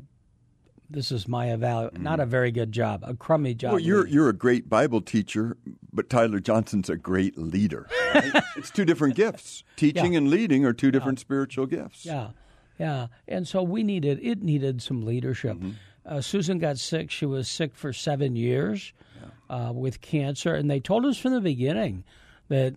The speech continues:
Speaker 1: this is inoperable, treatable. And one of the doctors said, "She has six, maybe a year, six months, a year to live." And that just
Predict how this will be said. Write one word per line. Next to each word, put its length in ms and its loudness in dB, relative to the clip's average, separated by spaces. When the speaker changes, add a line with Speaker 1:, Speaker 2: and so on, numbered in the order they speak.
Speaker 1:
this 300 -2
is 140 -2
inoperable, 960 -2
treatable. 720 2
And 200 -2
one 220 2
of 120 0
the 120 4
doctors 520 0
said, 280 -6
"She 160 -8
has 240 -2
six, 800 -6
maybe 340 -4
a 120 -2
year, 540 2
six 320 -8
months, 280 -2
a 60 -2
year 300 0
to 100 0
live." 580 -4
And 360 0
that 220 0
just 380 -4